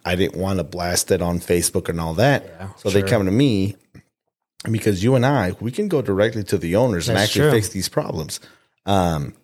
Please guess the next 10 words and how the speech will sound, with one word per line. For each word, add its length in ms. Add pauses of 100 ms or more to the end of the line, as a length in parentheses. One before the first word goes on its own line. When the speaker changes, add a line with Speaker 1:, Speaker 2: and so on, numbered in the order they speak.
(260)
Speaker 1:
we 760
encourage 920
you 220
guys 500
to 120
reach 300
out 200
to 140
us 280
in 240